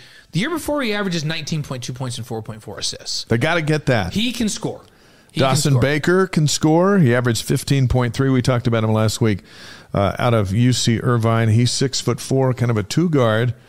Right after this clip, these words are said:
Speaker 2: but he would be, uh, the leading scorer on the whole team
Speaker 1: At
Speaker 2: with
Speaker 1: fifteen point three.
Speaker 2: fifteen point three
Speaker 1: Yeah, and
Speaker 2: from
Speaker 1: he
Speaker 2: last
Speaker 1: can,
Speaker 2: year.
Speaker 1: he's long and can defend on the perimeter and physical, so that's a nice addition.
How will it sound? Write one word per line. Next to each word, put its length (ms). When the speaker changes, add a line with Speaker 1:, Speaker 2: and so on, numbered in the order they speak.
Speaker 2:
but 100
he 140
would 180
be, 340
uh, 200
the 120
leading 300
scorer 480
on 140
the 80
whole 180
team 480
Speaker 1:
At 100
Speaker 2:
with 40
Speaker 1:
fifteen 300
point 80
three. 80
Speaker 2:
fifteen 260
point 240
three 220
Speaker 1:
Yeah, 140
and 120
Speaker 2:
from 80
Speaker 1:
he 80
Speaker 2:
last 240
Speaker 1:
can, 120
Speaker 2:
year. 100
Speaker 1:
he's 260
long 360
and 100
can 300
defend 280
on 80
the 40
perimeter 400
and 120
physical, 400
so 120
that's 160
a 40
nice 240
addition. 440